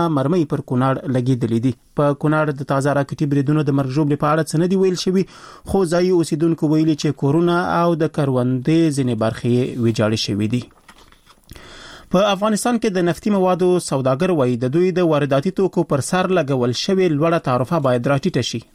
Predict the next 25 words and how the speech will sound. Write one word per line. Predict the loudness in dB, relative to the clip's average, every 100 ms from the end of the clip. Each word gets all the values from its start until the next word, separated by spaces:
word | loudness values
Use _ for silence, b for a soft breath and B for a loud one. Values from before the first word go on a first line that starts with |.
| -2
دغو | 0 0
سوداګرو | 0 0 0 0 0
په | 0 0
کابل | 0 0
کې | -2 -2 B B B -4
د | 0
سوداګرۍ | 2 2 0 -2 0
خونې | 0 0
له | 0
چارواکو | 2 2 0 -2
سره | 0 2
وکتل | 0 0 0 0 2
او | 2
غوښتنه | 2 -2 -2 0
یې | 0
وکړه | 0 -2 0
چې | -2 -4 B B B 0
د | 0
اسانتیاو | 0 -2 2 2 2 2
د | 0
برابرولو | 0 0 0 2 2 2
لپاره | 0 0 0 2
یې | 2 2
باید | 0 0 -2
مسؤل | 0 -2